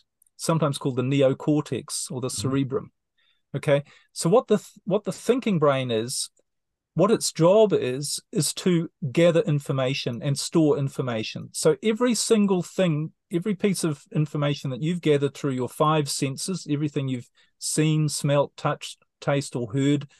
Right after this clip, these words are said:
Speaker 1: or thought in your life, is taken through those senses and stored as a piece of information in your thinking brain.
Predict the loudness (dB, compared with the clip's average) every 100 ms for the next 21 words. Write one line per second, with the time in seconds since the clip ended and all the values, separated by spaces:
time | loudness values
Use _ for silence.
0 | _ -6 -6 -2 2 2 2 0 0 2
1 | 2 2 0 -6 -16 _ _ _ _ _
2 | -4 -2 0 0 2 0 0 -6 _ _
3 | _ -4 2 4 4 2 0 -2 -2 -4
4 | -4 -2 -2 -2 0 4 4 4 0 -8
5 | _ _ _ _ -4 -4 -2 0 0 -2
6 | -2 -2 -2 -2 -2 -6 -4 -2 0 -2
7 | -2 -4 -2 -4 2 2 2 -2